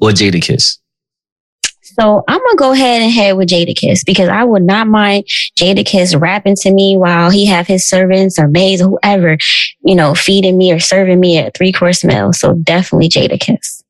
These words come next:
Speaker 1: All right, Keisha, this one's a little different. This is a who and a what. A what and a who. Since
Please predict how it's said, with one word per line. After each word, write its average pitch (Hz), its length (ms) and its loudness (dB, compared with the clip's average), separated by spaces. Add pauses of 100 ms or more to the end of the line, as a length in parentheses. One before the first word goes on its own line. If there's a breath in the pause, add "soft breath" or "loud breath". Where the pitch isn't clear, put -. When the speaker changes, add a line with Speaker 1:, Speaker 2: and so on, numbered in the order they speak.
(140)
Speaker 1:
All 131 140 2
right, 120 160 0
Keisha, 117 440 -2 (100)
this 139 220 -2
one's 147 180 2
a 139 60 0
little 135 220 0
different. 117 420 -2
This 110 140 0
is 120 140 0
a 98 120 0
who 147 420 2 (100)
and 123 160 0
a 113 60 0
what. 113 480 -2 (120)
A 110 120 2
what 127 540 -2
and 120 160 0
a 110 100 2
who. 107 280 0 (120)
Since 120 340 -2